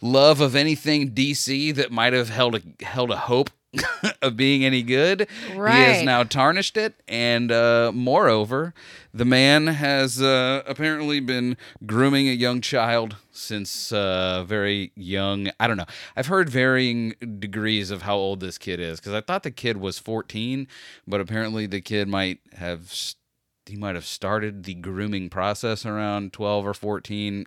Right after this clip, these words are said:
Speaker 1: I don't know.
Speaker 2: Yeah.
Speaker 1: All I
Speaker 2: Like,
Speaker 1: know is
Speaker 2: I
Speaker 1: Ezra Miller got accused of some things and then disappeared off the face of the planet. <laughs>
Speaker 2: Like, I read that they were, like, they met at the, like, a protest to stop a pipeline from going through, like, Indian lands.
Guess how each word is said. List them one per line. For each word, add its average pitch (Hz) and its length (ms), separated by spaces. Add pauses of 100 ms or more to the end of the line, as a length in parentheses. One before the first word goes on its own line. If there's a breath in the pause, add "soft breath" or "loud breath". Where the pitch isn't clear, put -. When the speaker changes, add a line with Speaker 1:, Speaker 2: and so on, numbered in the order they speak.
Speaker 1:
I 98 120
don't 82 100
know. 57 140 (400)
Speaker 2:
Yeah. 165 340 (300 loud breath)
Speaker 1:
All 233 140
I 202 40
Speaker 2:
Like, 196 80
Speaker 1:
know - 100
is 220 140
Speaker 2:
I 202 180
Speaker 1:
Ezra 123 240
Miller 101 380 (560 loud breath)
got 113 200
accused 123 380
of 117 80
some 117 160
things 107 340
and 110 140
then 95 180
disappeared 120 540
off 101 160
the 92 80
face 92 260
of 80 60
the 78 80
planet. 65 440
<laughs> - 440 (360 loud breath)
Speaker 2:
Like, 196 220
I 214 200
read 196 320
that 180 180
they 175 180
were, 165 460
like, 156 200
they 160 160
met 147 460
at 139 300
the, 139 420
like, 147 240
a 143 80
protest 147 680 (200)
to 160 140
stop 131 460 (260)
a 151 80
pipeline 143 640
from 151 180
going 143 300
through, 143 220
like, 139 220
Indian 139 380
lands. 143 400